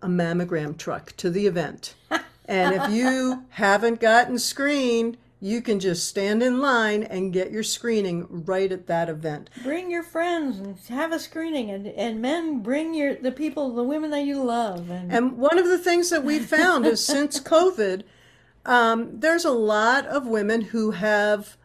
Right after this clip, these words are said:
Speaker 1: postponed for too long getting their screenings.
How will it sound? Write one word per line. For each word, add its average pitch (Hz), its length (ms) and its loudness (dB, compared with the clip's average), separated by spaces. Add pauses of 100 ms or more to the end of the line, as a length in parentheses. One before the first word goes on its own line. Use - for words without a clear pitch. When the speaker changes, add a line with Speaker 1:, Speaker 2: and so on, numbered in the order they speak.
(320)
Speaker 1:
postponed 220 1000 0 (420)
for 240 220 -2
too 277 340 0
long 175 520 -2 (360)
getting 220 520 4 (100)
their 185 600 2
screenings. - 960 -6